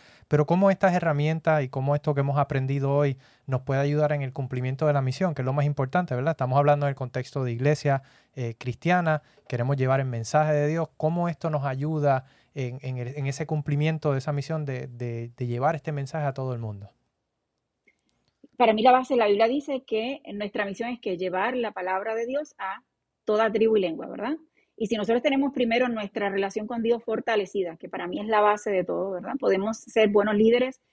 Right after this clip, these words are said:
Speaker 2: podemos saber toda la tecnología, pero si no tenemos una relación con Dios, no vamos a aplicarla
Speaker 1: Amén.
Speaker 2: correctamente. Así que si tenemos la pasión por Dios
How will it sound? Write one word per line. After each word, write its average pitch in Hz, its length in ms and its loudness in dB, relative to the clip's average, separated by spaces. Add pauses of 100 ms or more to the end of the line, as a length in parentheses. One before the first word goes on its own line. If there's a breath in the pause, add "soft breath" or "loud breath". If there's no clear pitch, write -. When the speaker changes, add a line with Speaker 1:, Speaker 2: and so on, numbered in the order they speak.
(200)
Speaker 2:
podemos 202 300 -2
saber 208 260 2
toda 208 180 2
la 214 100 2
tecnología, 214 400 -2
pero 202 140 -4
si 190 120 -8
no 180 100 -6
tenemos 202 180 -2
una 214 120 -4
relación 202 340 -4
con 196 140 -4
Dios, 226 140 2
no 202 160 -2
vamos 196 220 -2
a 202 40 -6
aplicarla 180 480 -4
Speaker 1:
Amén. 185 100 -14 (260)
Speaker 2:
correctamente. 180 580 -2
Así 196 140 0
que 202 220 4
si 220 120 -2
tenemos 220 460 2
la 262 140 4
pasión 240 320 0
por 220 160 0
Dios 214 300 2